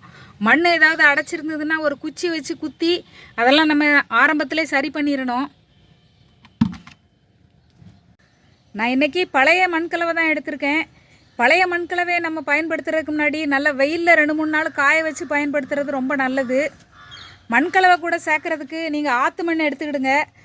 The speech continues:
நான் இன்னைக்கு ஆத்து மண்ணுக்கு பதிலா எம் சாண்ட் எடுத்திருக்கேன். எம் சாண்ட்லே நைஸ் எம் சாண்ட். ஆத்து மண்ணாவது எம் சாண்டாவது கலக்கும்போது அந்த செடிகள் வந்து ரொம்ப வேகமா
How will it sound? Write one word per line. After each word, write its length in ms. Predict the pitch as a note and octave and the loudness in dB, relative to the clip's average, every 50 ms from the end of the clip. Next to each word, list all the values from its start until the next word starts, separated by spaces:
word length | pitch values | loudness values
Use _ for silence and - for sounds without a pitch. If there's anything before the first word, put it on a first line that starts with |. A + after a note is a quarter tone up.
| - _ _ _ A3+ | -20 _ _ _ -2
நான் 160 | A#3 C4 C#4 | 0 0 2
இன்னைக்கு 260 | C#4 D4 D4+ C#4+ F4 D#4+ D4 C4 C4+ | 2 0 0 0 2 2 4 4 4
ஆத்து 160 | D#4+ D4+ - F4 | 2 0 -2 -2
மண்ணுக்கு 240 | E4+ D#4+ D#4+ D#4 C#4+ C4 | -2 -2 -2 -4 -4 -4
பதிலா 300 | D4+ C#4+ C#4 C#4+ C#4+ D4 D#4 D#4 - - - A#3 | -6 -4 -2 -2 0 0 0 -2 -4 -8 -8 -6
எம் 120 | B3 C#4 C4+ - | -4 -4 -4 -2
சாண்ட் 260 | F4 E4 D#4+ D4 D4 | -2 -2 2 2 2
எடுத்திருக்கேன். 480 | C#4+ C4+ - C4+ B3 B3+ B3+ C4 C#4 D4 - - - A#3+ A#3 | 2 2 -2 -6 -6 -4 -2 -2 -2 -4 -6 -10 -10 -6 -6
எம் 100 | B3+ C#4 - | -6 -4 -2
சாண்ட்லே 340 | - F4 E4 D#4+ D4+ D#4+ E4 D#4 C#4 | -2 -2 -2 0 0 0 0 2 0
நைஸ் 260 | B3+ C#4 D#4+ - - - D#4 | 0 -2 -2 -4 -4 -4 -2
எம் 100 | C#4+ D4 C4 - | -2 -2 -2 -2
சாண்ட். 220 | C#4+ B3+ A3+ G3 G3 - _ _ _ _ _ _ _ _ _ _ _ - G#3 A#3 | -2 -4 -4 -4 -10 -14 _ _ _ _ _ _ _ _ _ _ _ 0 2 2
ஆத்து 220 | E4 E4+ - G4 F4 | 2 2 0 -2 -2
மண்ணாவது 460 | F4 E4+ E4+ E4 E4 D#4+ C#4+ C#4+ D#4+ D#4+ E4 D#4+ - - B3+ B3+ | 0 0 0 0 0 -2 -2 -4 -4 -4 -4 -6 -6 -6 -4 -4
எம் 100 | C#4 C4+ | -4 -2
சாண்டாவது 420 | - E4+ D#4+ D#4 D4+ D#4 D4+ C#4 D4 C#4+ | -2 -2 0 2 2 0 0 0 0 0
கலக்கும்போது 500 | C#4 C#4+ D4 D#4 D4+ C#4+ D4 D4 C4+ D4+ D4+ D#4 D4 | 0 0 0 -2 -2 0 0 0 0 0 0 0 0
அந்த 160 | C#4 B3+ C4+ C4+ D4 | 0 -2 -4 -2 -2
செடிகள் 340 | C#4 C4+ D#4+ E4+ D#4+ D4+ D4 | -2 0 0 -2 -2 -2 -2
வந்து 180 | C#4+ C4+ D#4+ D#4 C#4 | -2 -2 -2 0 0
ரொம்ப 240 | C4 C4+ D#4 F4 D#4+ C#4+ | 0 0 0 0 2 4
வேகமா 340 | C#4+ D4 D4 D#4 D#4+ D#4 D#4 | 4 4 4 2 -2 -2 0